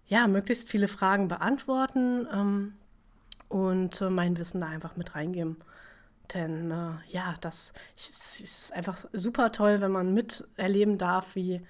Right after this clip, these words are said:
wie Menschen wachsen mit ihrem Thema, wie, ähm, ja, wie sie wirklich dahin kommen, dass sie das tun, was sie lieben. Und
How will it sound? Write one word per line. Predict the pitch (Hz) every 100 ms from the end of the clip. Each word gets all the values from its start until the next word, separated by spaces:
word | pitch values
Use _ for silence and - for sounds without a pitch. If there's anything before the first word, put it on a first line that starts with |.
| - - _
wie | 202
Menschen | 208 185 254 - 196
wachsen | 175 226 - 247
mit | 220
ihrem | 190 202
Thema, | - 240 240 220 220 220 - -
wie, | - 196 185
ähm, | 185 170 165 160 160 - - - - -
ja, | 185
wie | 190
sie | 180 180
wirklich | 202 220 220 - - - - _ _ _ -
dahin | 196 185 208 220 220 208
kommen, | - - 214 240
dass | 214 196
sie | 208 185
das | 190 - -
tun, | - 214 190
was | 180 175
sie | 170
lieben. | 160 165 165 135 - - - - - -
Und | 165 170